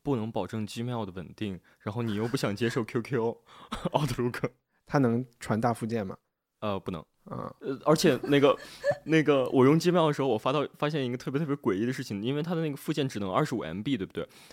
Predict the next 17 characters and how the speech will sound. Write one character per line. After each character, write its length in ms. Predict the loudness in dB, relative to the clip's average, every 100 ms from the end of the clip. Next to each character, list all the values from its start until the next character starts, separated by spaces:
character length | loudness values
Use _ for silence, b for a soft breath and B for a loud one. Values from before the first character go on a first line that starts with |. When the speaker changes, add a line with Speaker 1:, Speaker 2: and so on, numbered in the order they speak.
| B
Speaker 1:
然 120 | -2
后， 220 | -2 -4 B B B 0
呃， 240 | 2 2 2
我 120 | 2
要 140 | 2
做 240 | 2 2 0
一 60 |
个 40 | 0
P 140 | -4
S 160 | -4 0
four 100 | 0
的 60 |
备 160 | 2 -2
份， 260 | 0 -4 -4
然 120 | -6 -4
后 160 | -4
他 240 | -4 -2